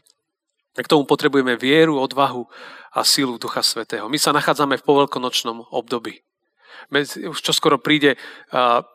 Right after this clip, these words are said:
vstúpenie s-, s-, alebo pripomienka vstúpenia Pána Ježiša na, na nebesa, náš žilinský oltárny obraz je toho večnou takou, takou pripomienkou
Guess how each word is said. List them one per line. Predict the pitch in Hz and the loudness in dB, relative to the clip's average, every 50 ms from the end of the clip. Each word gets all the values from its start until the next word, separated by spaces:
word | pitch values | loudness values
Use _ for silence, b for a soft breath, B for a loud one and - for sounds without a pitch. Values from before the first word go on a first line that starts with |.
| _ _ _ _ _ _ - | _ _ _ _ _ _ -4
vstúpenie | - - - - 180 170 156 - 165 156 143 131 | 0 0 0 2 0 -2 2 2 0 2 2 0
s-, | - - - - - | 0 -2 -2 -4 -8
s-, | - _ - 240 196 160 - - | -12 _ -14 -12 -8 -6 -4 0
alebo | - 127 123 123 127 - | 0 0 0 0 -2 0
pripomienka | - 160 160 165 151 151 147 139 - 123 | -2 0 0 0 0 -2 -2 -2 -2 -4
vstúpenia | - - 175 - - 156 151 135 - | -4 -4 -4 0 0 0 0 0 0
Pána | - 143 143 143 143 | 0 0 0 2 0
Ježiša | 139 - - 143 | 0 0 -2 -2
na, | 135 131 127 120 120 - B B B B B B | -2 0 -2 -2 -2 -4 B B B B B B
na | B 131 139 | B 0 2
nebesa, | 143 139 147 143 - 135 117 - _ - 151 | 2 2 4 4 4 2 0 -2 _ -10 -4
náš | 135 123 127 123 - - - - - 196 | -2 -2 0 0 -2 -4 -6 -6 -8 -8
žilinský | 175 135 135 139 139 135 - - - 139 127 135 | -8 -6 -4 -4 -4 -6 -8 -8 -6 -6 -4 -2
oltárny | - 135 139 135 135 131 131 127 123 120 120 | 0 0 0 2 2 2 2 0 0 -2 -2
obraz | 127 123 123 113 110 - - - - | 0 0 0 0 0 0 -2 -4 -4
je | 127 117 117 | -6 -10 -8
toho | - 127 117 113 120 120 - - B B B B B B B B B B - | -6 -8 -8 -6 -8 -12 -14 -16 B B B B B B B B B B -2
večnou | 135 139 - - 143 120 117 113 107 - | -2 0 2 2 2 2 -2 -2 -4 -6
takou, | - 117 - - 123 113 113 107 - B B B B B B B | -10 -8 -6 -4 -4 -4 -4 -6 -10 B B B B B B B
takou | - - 131 117 | -10 -6 -6 -4
pripomienkou | - - 180 196 196 202 185 175 175 170 170 160 - - 117 107 95 | -2 0 0 2 2 2 4 4 4 2 2 0 -2 -4 -6 -6 -8